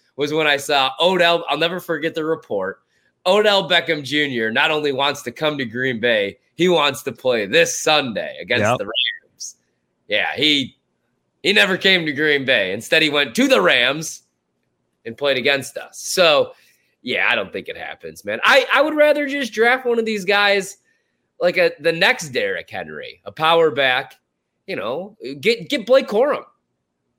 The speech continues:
Speaker 1: I'd
Speaker 2: Second
Speaker 1: rather draft
Speaker 2: round?
Speaker 1: Blake, I would rather draft Blake Corum in the second round or third round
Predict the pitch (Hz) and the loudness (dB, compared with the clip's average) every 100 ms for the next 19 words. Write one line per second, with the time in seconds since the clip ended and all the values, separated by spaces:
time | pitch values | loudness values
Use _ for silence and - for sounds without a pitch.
0 | _ _ _ - 190 - 269 151 220 220 | _ _ _ -2 2 4 4 4 2 2
1 | 202 - 208 - _ _ 190 254 247 247 | 0 -4 -4 -4 _ _ 0 2 4 2
2 | 233 180 202 190 127 143 175 175 175 165 | 0 0 0 0 -2 0 0 0 -2 0
3 | 151 139 123 - 151 151 143 139 131 123 | 0 -2 -8 -4 -2 -2 -4 0 0 -2
4 | 117 - 135 110 104 95 92 | -4 -2 -2 -2 -4 -4 -8